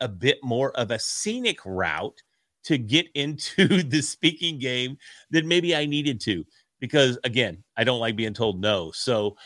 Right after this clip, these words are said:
I built up a network of individuals by going to a variety of different networking organizations here in Dallas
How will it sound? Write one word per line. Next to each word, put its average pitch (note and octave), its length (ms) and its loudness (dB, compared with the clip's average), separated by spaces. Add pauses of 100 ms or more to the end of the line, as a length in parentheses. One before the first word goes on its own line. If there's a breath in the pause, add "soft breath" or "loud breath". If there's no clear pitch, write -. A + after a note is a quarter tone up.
(240 loud breath)
I E3 160 6
built E3+ 360 2
up B2 180 0
a B2+ 80 0
network A2 600 2
of G2 120 -4
individuals G2 720 -2
by G#2+ 400 0
going A#2 340 -2
to B2+ 160 0
a G2 60 2
variety G#2 380 2
of F#2+ 80 -4
different G#2 280 -4
networking A2 540 0
organizations A2 840 0
here G#2 180 2
in G#2+ 160 0
Dallas F2+ 580 -2